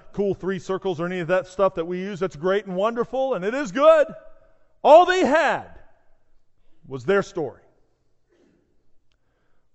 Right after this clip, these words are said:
Let me tell you about the Jesus that changed my life. They had the same story that the woman at the well had when she went back into town.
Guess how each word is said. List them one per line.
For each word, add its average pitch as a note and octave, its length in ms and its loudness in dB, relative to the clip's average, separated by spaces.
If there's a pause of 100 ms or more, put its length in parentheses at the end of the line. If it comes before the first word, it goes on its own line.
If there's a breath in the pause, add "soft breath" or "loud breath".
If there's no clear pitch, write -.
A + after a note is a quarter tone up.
(440)
Let D3 120 -8
me F#3+ 80 -10
tell F3 200 -2
you E3 140 -4
about D3 220 -4
the C#3 60 -14
Jesus A2+ 440 -14
that A2+ 120 -18
changed A2 300 -14
my G2+ 120 -16
life. E2+ 180 -20 (920)
They C#4+ 140 6
had C4+ 180 2
the G3+ 100 -2
same C4+ 420 -6
story B3 420 -2
that G3 120 -6
the G3 80 -6
woman G#3+ 220 -4
at G#3 80 -8
the G3+ 80 -8
well G#3+ 320 -4
had D3 240 -4
when D3 100 -12
she E3+ 120 -14
went D#3 240 -10
back D3 260 -4
into B2+ 120 -14
town. A2+ 300 -14